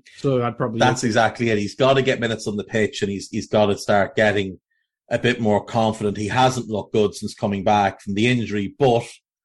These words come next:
Speaker 2: the only way he'll get better is to play, and s-, simple as that. Like, you know, Salah's gonna start. Um,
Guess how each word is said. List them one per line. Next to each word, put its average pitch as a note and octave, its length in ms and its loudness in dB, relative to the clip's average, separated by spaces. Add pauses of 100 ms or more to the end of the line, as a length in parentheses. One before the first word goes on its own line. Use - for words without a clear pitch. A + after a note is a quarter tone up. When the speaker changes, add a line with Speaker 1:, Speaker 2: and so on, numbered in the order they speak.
(560)
Speaker 2:
the A#2+ 100 2
only B2 140 4
way A#2 180 2
he'll A2+ 180 0
get G#2 220 -2
better A2 280 2
is G2 160 -6
to G2+ 80 -14
play, G#2+ 320 -2 (100)
and F#2+ 220 -16
s-, - 400 -18
simple G2+ 320 -6
as E2+ 100 -10
that. F#2 240 0
Like, F#2+ 200 -6
you G#2 120 2
know, C3+ 220 6
Salah's A2+ 440 2
gonna G#2+ 200 -4
start. G#2+ 440 0 (760)
Um, G2 680 -4